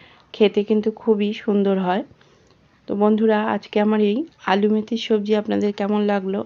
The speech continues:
অবশ্যই মতামত জানাবেন। যদি ভালো লেগে থাকে তাহলে একটা লাইক দেবেন। আর যদি আমার চ্যানেলের নতুন বন্ধু হয়ে থাকেন তাহলে আমার এই চ্যানেলটি সাবস্ক্রাইব করে দেবার অনুরোধ রাখলাম।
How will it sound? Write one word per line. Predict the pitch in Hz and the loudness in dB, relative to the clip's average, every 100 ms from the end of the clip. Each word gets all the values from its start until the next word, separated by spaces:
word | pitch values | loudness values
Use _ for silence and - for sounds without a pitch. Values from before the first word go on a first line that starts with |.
| - | -6
অবশ্যই | 196 196 196 214 208 | -4 -4 -4 -2 0
মতামত | 190 180 196 202 | -2 -4 -4 -4
জানাবেন। | 190 202 196 185 190 226 _ _ - _ _ - | -2 -2 0 -2 -6 -10 _ _ -20 _ _ -6
যদি | 208 220 | -2 0
ভালো | 226 208 214 | 2 4 4
লেগে | 220 233 | 4 2
থাকে | 240 240 240 | 0 0 -2
তাহলে | 233 202 202 | -2 0 0
একটা | 208 202 202 | -2 -4 -4
লাইক | 196 185 185 | -4 -4 -8
দেবেন। | - 196 190 226 - _ _ - | -6 -6 -6 -10 -16 _ _ -6
আর | - 196 202 | 2 2 2
যদি | 220 220 214 233 - | 2 2 0 -4 -4
আমার | 202 208 208 | -2 -2 -2
চ্যানেলের | 214 214 196 208 | -2 0 0 -2
নতুন | 202 196 214 202 | -2 -4 -4 -4
বন্ধু | 196 202 196 - | -2 -2 -2 0
হয়ে | 226 220 | 0 2
থাকেন | 220 208 190 190 202 _ - - - | -2 -4 -6 -6 -10 _ -20 -20 -8
তাহলে | 196 202 226 220 | 0 2 4 4
আমার | 202 202 | 2 0
এই | 208 | -2
চ্যানেলটি | 208 208 208 208 202 190 208 208 | -2 -2 -2 -2 -6 -8 -8 -10
সাবস্ক্রাইব | - 196 - - 202 196 | -6 -6 -8 -6 -6 -6
করে | - 208 | -4 -2
দেবার | 202 202 190 202 - - - _ | -2 -2 -2 -6 -12 -20 -20 _
অনুরোধ | - 208 190 190 208 - | -4 0 0 -2 -6 -4
রাখলাম। | 180 165 151 151 | -6 -6 -10 -10